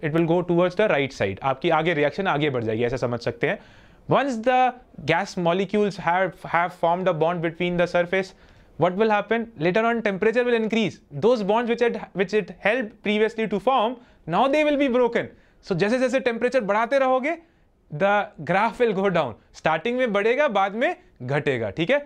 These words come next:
क्योंकि स्टार्टिंग का बेटा याद रखना, पहला प्रोसेस था केमिकल बॉन्ड फॉर्मेशन का, and for that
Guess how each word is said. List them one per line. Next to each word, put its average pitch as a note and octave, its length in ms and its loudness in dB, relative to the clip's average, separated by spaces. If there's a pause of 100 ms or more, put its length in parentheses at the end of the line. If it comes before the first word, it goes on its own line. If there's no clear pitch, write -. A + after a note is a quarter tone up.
(140)
क्योंकि F#3 160 0
स्टार्टिंग G3+ 460 -2
का B3 100 0
बेटा A#3+ 340 0
याद G3+ 200 0
रखना, A#3 260 -2
पहला A3 260 0
प्रोसेस G#3 380 -2
था C4 100 2 (460)
केमिकल G3+ 360 0
बॉन्ड E3 260 0
फॉर्मेशन D#3 440 -2
का, B2+ 160 0
and C3 100 -4
for E3+ 160 2
that G3 200 0